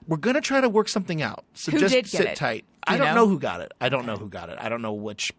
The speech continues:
Speaker 1: person in particular got it.
Speaker 2: Mm-hmm.
Speaker 1: Um, but they said, "We're gonna try to work something out." And what ended up happening was they were like, "We're gonna bring you in for," they said, "We're gonna bring you in for a trial period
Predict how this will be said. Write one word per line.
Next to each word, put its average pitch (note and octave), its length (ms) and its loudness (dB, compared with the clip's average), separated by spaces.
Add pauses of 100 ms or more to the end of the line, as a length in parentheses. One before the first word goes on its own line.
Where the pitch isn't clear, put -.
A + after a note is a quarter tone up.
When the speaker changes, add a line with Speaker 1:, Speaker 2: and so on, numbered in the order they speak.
(280)
Speaker 1:
person G2+ 320 -10
in F2 60 -14
particular - 340 -20
got - 140 -2
it. G3 40 2
Speaker 2:
Mm-hmm. - 640 -8
Speaker 1:
Um, A2+ 460 2
but - 240 2 (360)
they D3+ 140 2
said, D3+ 140 0
"We're D3+ 60 -6
gonna G#3 120 2
try B3+ 140 2
to A#3 60 4
work G#3+ 100 2
something G#3 180 2
out." C#3 120 2
And D3+ 100 -2
what F3 120 4
ended F#3 140 2
up F3 80 0
happening G3 360 2
was C3+ 140 -2
they C#3+ 80 2
were C#3 60 4
like, B2 120 -4
"We're D#3+ 100 -6
gonna A3+ 140 -4
bring A#3 140 -4
you A#3 40 2
in A3+ 80 2
for," G#3+ 180 2 (100)
they D3+ 100 -2
said, C#3 180 -2
"We're D#3+ 80 2
gonna F#3+ 120 2
bring G3 120 2
you F#3+ 60 4
in F3 40 -2
for - 100 0
a - 20 2
trial C#3+ 260 2
period A2+ 400 -4